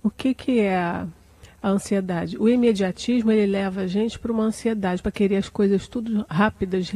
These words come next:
imediatas, resolvidas na hora. E a gente esquece de ouvir aqui dentro pra sentir que isso aqui ainda não tá na hora de acontecer.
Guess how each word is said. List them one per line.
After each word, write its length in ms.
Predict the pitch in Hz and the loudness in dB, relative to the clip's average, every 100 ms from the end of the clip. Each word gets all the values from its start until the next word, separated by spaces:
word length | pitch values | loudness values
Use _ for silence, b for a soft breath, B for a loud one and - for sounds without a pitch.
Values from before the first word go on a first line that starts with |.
| - | -4
imediatas, 760 | 196 190 180 185 180 208 196 | 0 0 2 0 0 0 2
resolvidas 580 | 185 185 185 190 190 190 | 2 2 2 0 -2 -2
na 160 | 190 180 | -2 0
hora. 380 | 180 185 185 165 B B B B B B B B - | 0 0 -2 -6 B B B B B B B B -4
E 80 | |
a 40 | 185 | 0
gente 220 | 190 - | 0 -4
esquece 520 | 185 - 190 180 - | -10 -6 -4 -4 -4
de 100 | 185 | -4
ouvir 320 | 190 180 180 180 | -2 -2 -4 -6
aqui 180 | 175 | -6
dentro 680 | 185 180 220 202 196 - 180 - b b - _ | -4 0 0 0 -2 -6 -8 -12 b b -20 _
pra 240 | 208 214 | -2 -2
sentir 800 | - 208 190 - - 202 196 208 - - - _ - | -4 -4 -4 -6 -6 -4 -2 -4 -10 -20 -20 _ -12
que 160 | - | -4
isso 320 | 214 208 - | -2 -2 -2
aqui 460 | 202 - - 226 247 - | -8 -8 -6 -6 -6 -6
ainda 560 | 196 202 254 254 208 | -2 0 0 0 -2
não 260 | 190 175 175 | -2 -2 -4
tá 160 | - 180 | -6 -6
na 180 | 175 | -4
hora 200 | 170 170 | -6 -6
de 100 | 170 | -8
acontecer. 640 | 175 180 175 185 - 196 175 | -6 -6 -6 -8 -8 -10 -10